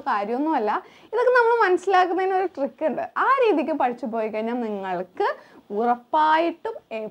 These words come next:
പ്ലസും ഫുൾ മാർക്കൊക്കെ വളരെ എളുപ്പത്തിൽ സ്കോർ ചെയ്യാൻ വേണ്ടിയിട്ട് സാധിക്കും. So ഇന്നത്തെ വീഡിയോയിൽ നമ്മൾ നോക്കുന്നത് പ്ലസ് ടു അക്കൗണ്ടൻസിയിലെ ആദ്യത്തെ ചാപ്റ്റർ ആയിട്ടുള്ള accounting for partnership-ിൻ്റെ ബേസിക് കൺസെപ്റ്റ്സ്. Not for profit organization എന്നുള്ള ചാപ്റ്റർ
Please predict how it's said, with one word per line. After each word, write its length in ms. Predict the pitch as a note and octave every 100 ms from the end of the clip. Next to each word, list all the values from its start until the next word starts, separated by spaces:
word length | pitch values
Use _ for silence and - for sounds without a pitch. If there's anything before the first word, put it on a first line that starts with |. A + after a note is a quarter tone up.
| -
പ്ലസും 260 | G#3+ A#3+ A#3
ഫുൾ 160 | G#3+ G#3
മാർക്കൊക്കെ 420 | G3 G3 G#3 G3+ G3+ G#3
വളരെ 280 | E4+ C5+ C#5+
എളുപ്പത്തിൽ 380 | E4 B3+ G3 A3+ B3+
സ്കോർ 240 | - G3+ F#3+
ചെയ്യാൻ 160 | G3 G3
വേണ്ടിയിട്ട് 300 | F#3 F#3 F#3 F#3+
സാധിക്കും. 360 | F3 F3+ D4+ G4
So 60 | G#4 - F#4+
ഇന്നത്തെ 260 | C5+ D#5+ C5
വീഡിയോയിൽ 280 | E4+ D#4 D#4+ D4+
നമ്മൾ 160 | C#4 C4 C4
നോക്കുന്നത് 480 | A3 A3+ A3+ A3+ F#4+ - - - -
പ്ലസ് 220 | G#4 G#4
ടു 60 | C5
അക്കൗണ്ടൻസിയിലെ 720 | G4+ F4+ E4 E4 D#4 C4 B3+ C#4 - A3
ആദ്യത്തെ 340 | B3 D4 D4 D#4+ D#4
ചാപ്റ്റർ 340 | A3+ - A3+ G#3+
ആയിട്ടുള്ള 340 | F#3 F#3+ G3 D4+
accounting 320 | - D4 E4+ E4+
for 100 | E4 C#4
partnership-ിൻ്റെ 680 | G#3+ - A#3 A#3 G#3+ G#3+ A3+
ബേസിക് 320 | B3+ C#4 D4+
കൺസെപ്റ്റ്സ്. 520 | G#3+ G#3 - - - F3+ _ - - C#4
Not 160 | D4
for 100 | E4+ C#4+
profit 260 | E4 E4 E4
organization 540 | D#4 D#4+ E4 D#4+ D#4+ F4
എന്നുള്ള 220 | F4+ F4+ F#4
ചാപ്റ്റർ 240 | D4 D4